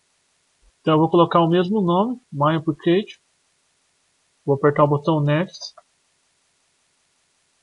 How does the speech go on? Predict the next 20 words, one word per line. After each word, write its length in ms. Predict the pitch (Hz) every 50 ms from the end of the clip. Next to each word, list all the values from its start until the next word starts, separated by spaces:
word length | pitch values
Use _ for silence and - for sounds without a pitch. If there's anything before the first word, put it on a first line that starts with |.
| _ _ _ _ _ _ _ _
Aqui 280 | - 156 143 - - 175
é 20 |
a 20 |
versão 400 | 165 180 170 165 - 185 180 170
mínima. 560 | 160 156 156 180 196 208 208 202 226 226 233 - _ _ _ _ _ _ _ _ _ _ _ _ _ _
Vou 100 | - - - 156
apertar 180 | 143 147 - 147
o 120 | 147 151
Next. 500 | 151 160 175 196 190 - _ - - _ _ _ _ _ _ _ _ _ _ _ _ _ _ _ _ _ _ - _ - _ _ _ _ _ _ _ _ _ _ _ _ _ _ _ _ _ _ _ _ _ _ _ _ _ _ _ _ _ _ _ _ _ _ _ _ _ _ _ _ _ _ _ _ _ _ _ _ _ _ _ _ _ _ _ _ _ _ _ _ _ _ -
E 100 | - 156
aqui 220 | 147 147 175 175 175
vai 100 | 190 190
escolher 500 | 170 - - 208 185 185 185 196 196 196
qual 380 | - 196 196 214 226 233 233
modelo 580 | 214 202 196 185 175 143 160 175 190 208 202 180
de 320 | 165 180 175 165 160 170 175
Active 500 | 175 170 - - - - 196 202 190 180
que 100 | 170 170
você 220 | 160 165 - 180
quer. 340 | 170 - - 160 147 143 139